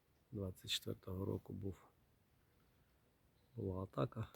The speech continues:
був прильот, був пошкоджений будинок. Ось ця стіна, тут була дирка величезна, десь міліметрів, мабуть,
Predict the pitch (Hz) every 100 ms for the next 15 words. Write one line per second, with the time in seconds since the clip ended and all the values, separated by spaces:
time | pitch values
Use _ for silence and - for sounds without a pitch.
0 | - - - - - - _ - - -
1 | - - - - - 104 98 - 110 110
2 | 143 - 98 110 - 113 - 117 107 107
3 | 104 101 101 95 90 82 85 - - -
4 | - - - - - - - - - -
5 | - - - - - - - 110 - -
6 | 107 - - 104 95 87 - 95 92 90
7 | 92 104 135 - 117 - - - - 113
8 | 101 101 101 - 104 95 101 90 90 -
9 | 95 87 90 90 - 95 87 85 85 85